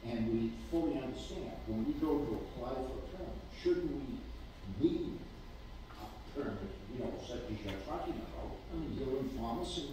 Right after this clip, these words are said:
not give us the permit. So, y-, you know what I mean? That, this is a first step along the way. He has the ultimate say whether or not, uh, we get the permit.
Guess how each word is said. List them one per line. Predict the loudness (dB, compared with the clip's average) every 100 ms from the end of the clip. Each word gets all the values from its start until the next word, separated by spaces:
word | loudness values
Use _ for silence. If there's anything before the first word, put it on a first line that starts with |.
| -2
not | 0 0 0
give | -2
us | -2 -4
the | -4
permit. | -4 -4 -4 -2
So, | 0 0 -2 -8 -10 -10 -2
y-, | 2 2 2
you | 2
know | 4
what | 6 6
I |
mean? | 4 2 0
That, | 0 2 0 4
this | 6 6
is | 4 2
a | -2 0
first | 0 2 2
step | 2 4 4 2
along | 2 2
the | 2 0
way. | 0 0 -4 -8 2
He | 6 6 6
has | 2 2
the | 2
ultimate | 2 0 -2 -4
say | 0 2 2
whether | 0 -2
or | -4
not, | -6 -6 -8 -10 -10 -10 -8 -6
uh, | -6 -6 -4 -6 -8 -8 -8 -8 -4
we | -2 0
get | 0 -2
the | -2
permit. | 0 0 0